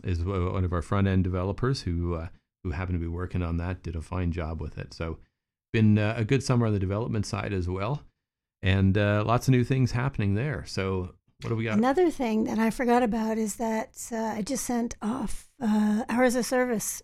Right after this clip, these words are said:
Speaker 2: for Spanish translation.
Speaker 1: Oh, yes, the first Spanish translation, uh, is happening. <clears throat> So, uh, we'll have first Spanish courses in the fall. So that's the, um, H O S U S only
Speaker 2: Yeah,
Speaker 1: course.
Speaker 2: the U S
Speaker 1: Yeah,
Speaker 2: only.
Speaker 1: and then defensive driving will come in after that. So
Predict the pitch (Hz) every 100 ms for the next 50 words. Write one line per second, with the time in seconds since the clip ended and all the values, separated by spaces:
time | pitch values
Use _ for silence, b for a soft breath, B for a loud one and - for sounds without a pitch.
0 | _ 240 220 202 - 269 294 233 - 226
1 | 214 214 202 214 196 139 180 175 117 147
2 | - 101 135 - 110 120 147 - 104 95
3 | 90 90 87 76 - _ _ 90 90 92
4 | 90 - 92 87 101 95 - 101 139 113
5 | - 87 90 90 92 98 101 101 107 101
6 | 110 104 107 - 107 98 107 101 98 92
7 | 107 139 180 b _ _ - 101 95 -
8 | - 95 98 98 - _ _ _ _ -
9 | - 82 76 78 78 82 - 104 - 101
10 | 98 95 - - - 92 95 95 90 92
11 | 87 82 73 - 92 - - - 269 -
12 | - 226 - 226 202 85 85 82 87 95
13 | 90 85 87 85 87 82 - 92 85 82
14 | 80 82 85 - 87